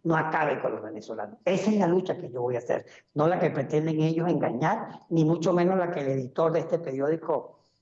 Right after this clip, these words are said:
que salió en la noche, anoche mismo, que, qué casualidad, ¿no? El, el sebin me dice que tengo que grabar un video, porque es necesario hacerlo para que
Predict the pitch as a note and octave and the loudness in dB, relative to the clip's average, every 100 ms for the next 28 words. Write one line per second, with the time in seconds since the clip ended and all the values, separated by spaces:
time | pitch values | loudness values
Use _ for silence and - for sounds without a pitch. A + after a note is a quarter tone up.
0 | _ - C#3 B2 A#2+ - - D3 D3 E3 | _ -2 0 0 -2 -4 -2 2 4 4
1 | F3+ F#3 E3+ D3 E3 E3+ G3 - D3 C#3 | 4 2 2 2 2 0 -2 -2 0 0
2 | - A3+ A3 A#3 - - - - - - | 0 2 2 2 2 -2 -8 -14 -18 -8
3 | C#3+ - - G#3 D#3+ D#3+ E3+ - F#3 D4 | -4 -2 0 2 2 2 2 2 0 -2
4 | - - - - D3 C3+ D3+ C3+ - D#3 | -8 -18 -20 -8 -6 -2 -2 -2 0 2
5 | F3 C#4+ E4+ A3 F3+ G3+ A#3+ G#3 G3 F#3 | 4 4 2 2 4 2 2 0 2 2
6 | A3 G#3+ F#3 E3+ F#3 A3 G#3 G3 F#3+ D#3+ | 2 2 4 4 2 0 0 0 0 0
7 | - - - _ _ C3+ C3+ D3+ F#3 G3+ | -2 -8 -18 _ _ -6 -2 0 0 2
8 | F#3 - - G#3 G#3 - A#3 A#3+ A#3 B3 | 0 0 0 0 0 0 -2 0 -2 0
9 | C4 - E3+ C#3+ - - | -2 0 0 -2 -4 -16